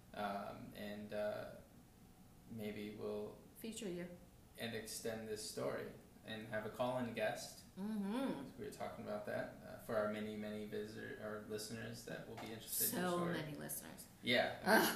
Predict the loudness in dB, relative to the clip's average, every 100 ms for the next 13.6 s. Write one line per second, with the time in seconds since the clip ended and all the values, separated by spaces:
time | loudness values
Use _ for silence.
0 | 0 -4 -4 0 4 6 6 2 -6 -4
1 | -2 0 4 4 4 2 -2 -2 0 0
2 | 0 2 2 2 -2 -6 -6 0 2 2
3 | 2 0 -2 2 4 8 8 8 2 -4
4 | -4 -4 -2 -2 0 2 2 2 6 6
5 | 8 8 8 8 4 -2 -12 0 2 4
6 | 4 2 2 -2 0 0 -2 -6 -8 4
7 | 8 8 8 4 0 -6 -8 0 4 8
8 | 8 6 4 2 2 4 4 4 -2 -6
9 | -4 -2 -2 -4 -4 -4 -4 -4 -4 -4
10 | -6 -14 -10 -6 -4 -6 -8 -12 -16 -18
11 | -16 -12 -6 -6 -6 -6 -8 -10 -10 -8
12 | -8 -8 -10 -14 -16 -4 -4 -4 -6 -4
13 | 0 0 0 0 -2 -2